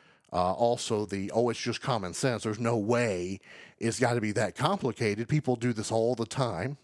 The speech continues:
Another logical fallacy with that one. <laughs> But yeah, it makes me reevaluate. It makes me think, "Well, how could I be wrong here?" And let me think about it. Now, I'll preface that. When it comes to serious,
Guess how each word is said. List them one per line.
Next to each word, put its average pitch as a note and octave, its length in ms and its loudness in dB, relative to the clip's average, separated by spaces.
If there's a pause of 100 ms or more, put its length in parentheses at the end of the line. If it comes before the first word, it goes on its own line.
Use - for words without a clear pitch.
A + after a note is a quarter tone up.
Another G2+ 460 -2 (640)
logical F#2 520 0
fallacy E2+ 560 -2
with E2 200 -8
that D2 260 -4
one. D#3+ 220 -6 (640)
<laughs> B2+ 320 -4 (920)
But - 120 -2
yeah, - 160 -2
it - 120 -2
makes D3 260 2
me C#3 80 4
reevaluate. D3+ 640 0 (380)
It C3+ 100 2
makes D3+ 220 2
me C#3 80 4
think, A3 180 0
"Well, A2 240 2
how A#2 600 0 (440)
could B2+ 140 4
I F#2+ 100 4
be G2 140 -6
wrong F#3 280 -2
here?" G2+ 360 -6 (720)
And C#3+ 140 4
let C3+ 100 0
me C3 80 2
think A3+ 200 0
about D#2+ 280 -4
it. - 80 -10
Now, B2 260 0 (540)
I'll G#2 160 2
preface - 560 -2
that. - 300 -12 (280)
When C3 160 4
it B3 180 0
comes F#3+ 320 0
to B2 140 -4
serious, B2 800 0